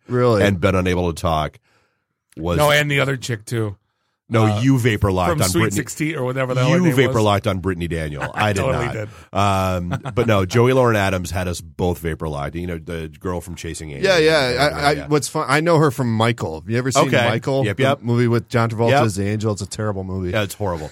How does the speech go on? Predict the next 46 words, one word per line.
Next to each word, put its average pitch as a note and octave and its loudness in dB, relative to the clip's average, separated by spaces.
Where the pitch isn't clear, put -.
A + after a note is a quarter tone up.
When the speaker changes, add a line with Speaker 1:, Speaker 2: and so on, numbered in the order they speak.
Speaker 1:
<laughs> - -2
Um, A2 0
Speaker 2:
But C#3 4
yeah, B2+ 2
no, D#3+ 2
so C3+ -2
Joy, B2+ 2
uh, - 2
Joy A#2+ 0
Lauren B2 2
Adams, G2 0
uh, F#2+ 0
and G2 0
so, G2+ 4
like, F#2+ -2
we G#2+ 0
both F#2 2
vapor F2 -2
locked D#2 -2
just E2+ -6
ridiculously D#2 -6
hard C#2+ -8
yakking D2 -8
with C#2 -10
her. C#2+ -8
But C#3+ 2
I D#3+ 4
mean, D3 0
like, D#3 2
but D#3 0
that's, E3 0
and D3+ -2
that's D3+ -2
the D#3 -6
cool F#3 -6
thing F#2+ -4
is, F2+ -8
like, G2 -4
even C3 -2
even C#3+ 4
that A#2 4
stuff, F2+ 0
like, F#2 0
we G2 0
don't A#2 0
get G#2+ 2